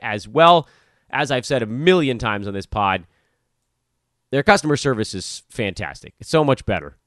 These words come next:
It's so much better than the other places that have popped up and disappeared.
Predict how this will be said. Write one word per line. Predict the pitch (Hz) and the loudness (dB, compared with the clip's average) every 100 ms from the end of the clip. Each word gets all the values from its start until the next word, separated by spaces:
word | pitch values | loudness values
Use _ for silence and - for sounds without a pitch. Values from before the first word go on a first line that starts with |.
| _ _ | _ _
It's | 160 - | -8 -4
so | - 175 | 4 6
much | 165 147 120 | 6 2 0
better | 110 101 | -2 -4
than | 98 | -4
the | 98 | -6
other | 95 | -6
places | - 95 - 90 - | -6 -8 -8 -12 -10
that | 85 - _ _ _ | -12 -14 _ _ _
have | 107 101 92 | -4 -4 -6
popped | - 120 - 113 | -2 -2 0 -2
up | 104 101 | -4 -4
and | 95 | -6
disappeared. | 107 - - 107 98 90 | -8 -8 -8 -6 -6 -8